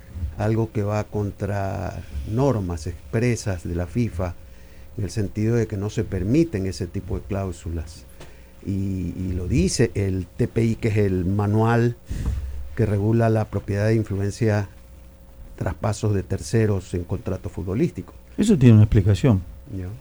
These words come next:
Speaker 2: Es un acuerdo entre dos instituciones en las cuales,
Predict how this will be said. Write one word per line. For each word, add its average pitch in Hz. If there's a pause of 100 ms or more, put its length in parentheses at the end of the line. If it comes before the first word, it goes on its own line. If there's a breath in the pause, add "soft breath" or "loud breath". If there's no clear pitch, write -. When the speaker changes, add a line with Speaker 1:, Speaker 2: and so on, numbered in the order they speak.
(500 soft breath)
Speaker 2:
Es -
un 135
acuerdo 143
entre 123
dos 123
instituciones 123 (140)
en 104
las 101
cuales, 117